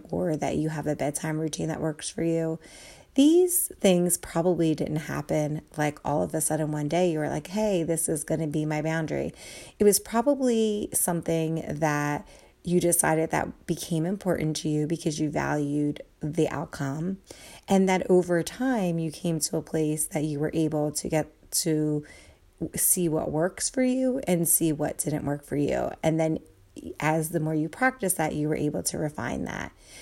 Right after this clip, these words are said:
But you probably didn't even know that you were doing it because you were probably just, like, tweaking it here and there. And I think sometimes when it comes to our health goals, we forget to do that.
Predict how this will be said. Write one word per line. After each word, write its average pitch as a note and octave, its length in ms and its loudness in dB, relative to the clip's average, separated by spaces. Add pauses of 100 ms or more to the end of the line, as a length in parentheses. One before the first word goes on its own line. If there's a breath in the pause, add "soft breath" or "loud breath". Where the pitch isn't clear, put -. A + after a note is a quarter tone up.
But G#3+ 140 4
you G#3+ 100 2
probably C4 360 2
didn't A3 160 4
even F3 400 0
know E3 320 2
that D#3+ 120 0
you D3 140 -2
were D#3 140 0
doing D3+ 340 0
it A3+ 140 -2
because E3+ 260 -2
you E3 60 2
were D#3 80 2
probably D#3+ 320 2
just, D3+ 240 -2
like, D3 160 -4
tweaking D3+ 400 -2
it - 260 -6 (300 loud breath)
here D3+ 260 0
and D3 180 0
there. - 360 -4 (520 loud breath)
And F#3+ 120 2
I F#3+ 80 6
think B3+ 180 2
sometimes F#3 640 0
when E3 140 2
it D#3 100 -4
comes D#3+ 260 -2
to D#3 60 -2
our D#3 120 0
health A#3+ 340 -2
goals, E3 320 0
we E3+ 100 0
forget E3 360 -4
to E3+ 100 -4
do A3+ 260 0
that. - 400 -2